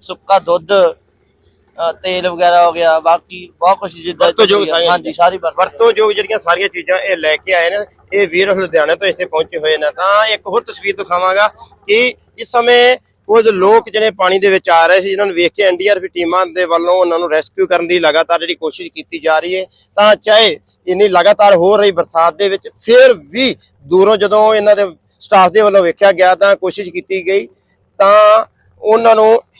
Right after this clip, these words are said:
Speaker 2: ਲਗਾਤਾਰ ਜਿਹੜਾ, ਉਹਨਾਂ ਨੂੰ ਤਸਵੀਰ ਤੁਸੀਂ ਇੱਕ ਵਾਰ ਤੁਹਾਨੂੰ ਦਿਖਾਉਣੇ ਆ। ਤਸਵੀਰ ਦੇ ਵਿੱਚ ਤੁਸੀਂ ਦੇਖ ਰਹੇ ਜੇ, ਤਾਂ ਇਹ ਇਹਨਾਂ ਨੂੰ ਰੈਸਕਿਊ ਕਰਨ ਦੇ ਲਈ ਇੱਥੇ ਜਿਹੜੇ ਕਿ ਪਹੁੰਚੇ ਹੋਏ ਨੇ। ਤਾਂ ਮਾੜੀ ਜਿਹੀ ਗੱਲਬਾਤ ਵੀ ਕਰਨ ਦੇ ਨਾਲ ਸਟਾਫ ਵੀ ਹੈਗਾ ਇੱਥੇ,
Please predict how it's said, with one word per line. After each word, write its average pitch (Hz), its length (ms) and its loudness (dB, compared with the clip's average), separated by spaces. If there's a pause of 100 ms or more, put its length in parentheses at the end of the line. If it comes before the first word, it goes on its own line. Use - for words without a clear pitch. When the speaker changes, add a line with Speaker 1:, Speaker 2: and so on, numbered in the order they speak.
Speaker 2:
ਲਗਾਤਾਰ 190 580 4
ਜਿਹੜਾ, 196 340 2 (300)
ਉਹਨਾਂ 202 180 0
ਨੂੰ 160 100 -6
ਤਸਵੀਰ 214 360 -8
ਤੁਸੀਂ 196 280 -6
ਇੱਕ 196 140 -8
ਵਾਰ 190 180 0
ਤੁਹਾਨੂੰ 180 360 -6
ਦਿਖਾਉਣੇ 170 380 -2
ਆ। 190 40 2
ਤਸਵੀਰ 170 320 -8
ਦੇ 185 100 -6
ਵਿੱਚ 180 140 -6
ਤੁਸੀਂ 165 140 -10
ਦੇਖ 160 260 -8
ਰਹੇ 185 180 2
ਜੇ, 185 200 -8 (300)
ਤਾਂ 165 500 2 (640)
ਇਹ 202 120 0
ਇਹਨਾਂ 214 200 2
ਨੂੰ 208 160 0
ਰੈਸਕਿਊ 185 380 -2
ਕਰਨ 185 220 0
ਦੇ 180 120 0
ਲਈ 170 160 -2
ਇੱਥੇ 170 300 -4
ਜਿਹੜੇ 170 160 -4
ਕਿ 170 120 -10
ਪਹੁੰਚੇ 156 360 -4
ਹੋਏ 156 220 4
ਨੇ। 160 200 0
ਤਾਂ 156 560 -2
ਮਾੜੀ 160 200 -4
ਜਿਹੀ 185 140 -10
ਗੱਲਬਾਤ 180 360 2
ਵੀ 208 100 -10
ਕਰਨ 175 180 -2
ਦੇ 190 100 -2
ਨਾਲ 180 420 0
ਸਟਾਫ 170 500 -2
ਵੀ 185 300 -2
ਹੈਗਾ 170 200 0
ਇੱਥੇ, 175 300 -6